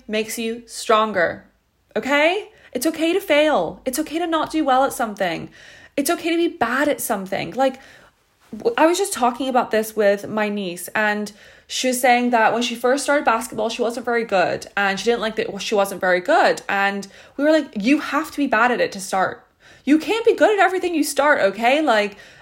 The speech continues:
I've talked about this before, like, just starting my YouTube channel. Like, these videos are probably not gonna be the best quality until I master it and until I figure out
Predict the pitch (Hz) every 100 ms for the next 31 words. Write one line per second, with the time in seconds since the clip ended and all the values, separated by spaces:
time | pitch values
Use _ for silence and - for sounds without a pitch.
0 | - 277 320 330 330 320 320 311 330 320
1 | 240 226 269 - 247 262 269 247 269 277
2 | 247 185 170 190 202 285 285 285 311 320
3 | 302 - 247 285 277 269 254 247 233 240
4 | 233 247 220 190 196 220 220 220 226 214
5 | 220 240 - 175 - 190 190 226 269 254
6 | 247 240 240